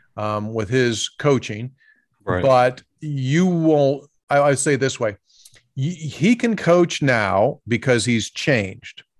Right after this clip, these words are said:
Speaker 1: okay? But guys in the future won't be able to coach like Hugs coached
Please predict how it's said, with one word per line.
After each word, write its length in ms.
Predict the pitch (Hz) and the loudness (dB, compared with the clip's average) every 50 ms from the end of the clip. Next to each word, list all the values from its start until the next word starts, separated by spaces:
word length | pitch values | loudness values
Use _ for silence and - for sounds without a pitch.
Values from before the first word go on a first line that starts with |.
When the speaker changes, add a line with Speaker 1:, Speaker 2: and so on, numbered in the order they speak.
| _ _ - | _ _ -12
Speaker 1:
okay? 480 | 104 101 - - - 90 95 110 127 - _ _ _ _ _ _ _ _ _ _ _ _ _ _ _ _ _ _ _ _ _ _ _ _ _ - | -12 -10 -8 -8 -8 -8 -10 -12 -14 -16 _ _ _ _ _ _ _ _ _ _ _ _ _ _ _ _ _ _ _ _ _ _ _ _ _ -12
But 380 | 139 110 104 139 135 143 147 120 | -6 0 2 2 2 0 -2 -2
guys 480 | 123 156 156 160 160 165 180 185 156 131 | 0 2 2 4 4 4 2 2 2 0
in 100 | 143 139 | 0 -2
the 80 | 131 | -2
future 640 | 117 - - 175 175 165 147 - - 135 127 123 131 - | -4 -4 -2 -2 -2 -2 -2 -4 -4 -2 -2 -2 -4 -4
won't 380 | - 98 120 135 147 175 160 | -4 0 2 2 2 2 4
be 140 | 156 156 147 | 4 4 4
able 220 | 147 147 131 131 120 | 4 4 2 0 0
to 80 | 123 | -2
coach 400 | - - 139 135 135 131 - - | -2 0 2 2 2 2 0 -2
like 200 | 120 117 117 113 | 0 0 0 0
Hugs 400 | - - - 143 139 135 123 - | -2 0 2 2 2 2 0 -6
coached 580 | - - - 156 139 120 120 117 - - - | -6 -2 2 2 2 2 2 -2 -4 -8 -12